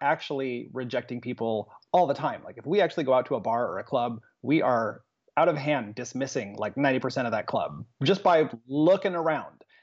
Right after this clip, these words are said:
and, like, not making eye contact with people and d-, different things like that. There are other kind of physical social cues that we pick up on that we're rejecting people all the time and being rejected by other people all the time, but we don't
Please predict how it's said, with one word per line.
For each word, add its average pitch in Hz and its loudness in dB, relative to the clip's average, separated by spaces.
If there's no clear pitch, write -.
and, 135 -2
like, 127 -2
not 123 -2
making 165 -2
eye 208 2
contact 127 -4
with 120 -12
people 107 -6
and 110 -8
d-, 123 -8
different 139 -2
things 147 2
like 131 2
that. 151 2
There 117 -4
are - -2
other 160 4
kind 151 -2
of 117 -2
physical 147 0
social 135 0
cues 135 -2
that 135 -8
we 131 -4
pick 123 -6
up 208 0
on 113 -2
that - -4
we're - 2
rejecting 160 2
people 143 0
all 120 4
the 117 -6
time 127 0
and 127 -6
being 285 2
rejected 156 2
by 143 2
other 131 -4
people 127 -4
all 120 0
the 113 -8
time, 120 -6
but 117 -8
we 135 -2
don't 165 2